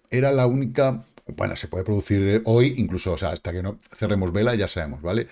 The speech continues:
Pero la vela de ayer era una vela que, mm, podía envolver a la anterior y hacernos, bueno, pensar que podíamos caer. Al final no se produjo. De hecho, si nos vamos, si yo me voy a las operaciones que teníamos, eh, previsto, eh, las he eliminado,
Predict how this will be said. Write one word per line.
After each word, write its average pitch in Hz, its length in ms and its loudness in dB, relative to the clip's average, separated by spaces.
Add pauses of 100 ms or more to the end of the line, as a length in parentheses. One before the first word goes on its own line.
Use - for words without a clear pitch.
(340)
Pero 95 140 0
la 101 80 2
vela 117 180 4
de 139 60 4
ayer 135 240 2
era 131 160 4
una 127 240 4
vela 117 320 0
que, 113 320 -2
mm, 101 160 0
podía 98 340 0
envolver 110 400 2
a 107 140 0
la 104 100 -2
anterior 107 540 0
y 110 80 0
hacernos, 107 500 0
bueno, 95 220 -4
pensar 92 360 -2
que 110 100 -4
podíamos 104 420 -2
caer. 117 280 -2 (180)
Al 95 140 0
final 95 320 -4
no 92 60 -4
se 95 140 -4
produjo. 117 440 0
De 90 220 0
hecho, 117 300 -4 (400)
si 104 240 0
nos 98 220 0
vamos, 110 360 2
si 80 140 -8
yo 87 100 -4
me 87 140 -2
voy 98 360 0 (280)
a 101 320 0
las 85 580 -6
operaciones 95 680 -2
que 90 120 -8
teníamos, 90 600 -4
eh, 87 240 -6 (120)
previsto, 110 600 2 (480)
eh, 78 240 -8
las 87 220 -6
he 101 40 -4
eliminado, 92 640 -4